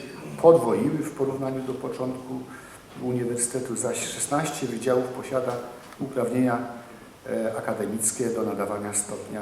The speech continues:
doktora w dwudziestu czterech dyscyplinach. Wnioski są składane w kolejnych. Obowiązki zawodowe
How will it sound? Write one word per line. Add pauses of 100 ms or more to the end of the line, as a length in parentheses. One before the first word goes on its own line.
(140)
doktora (320)
w
dwudziestu
czterech
dyscyplinach.
Wnioski
są
składane
w
kolejnych. (1160)
Obowiązki
zawodowe